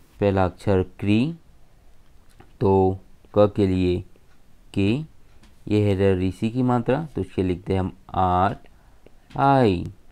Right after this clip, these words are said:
क्री। फिर है आधा स, तो इस स के लिए एस एच। फिर लिखा है ण,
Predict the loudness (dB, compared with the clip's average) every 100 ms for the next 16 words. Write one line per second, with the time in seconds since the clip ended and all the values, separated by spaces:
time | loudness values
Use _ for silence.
0 | -20 -20 -20 -20 -8 -2 0 0 -4 -16
1 | -20 -20 -20 -20 -20 -20 -20 -8 2 4
2 | 4 -2 -12 -20 -20 -20 -20 -10 -6 -2
3 | -2 -4 -6 -6 0 0 -2 -10 -20 -10
4 | -8 -8 -4 -4 -2 -4 -2 -4 -4 -10
5 | -20 -20 -20 -20 -14 -6 -6 -6 -12 -20
6 | -10 -4 -2 -2 -6 -16 -20 -20 -20 -20
7 | -20 -20 -20 -20 -20 -20 -20 -20 -20 -20
8 | -20 -20 -20 -2 2 2 4 2 2 -4
9 | -12 -18 -6 -2 0 0 -4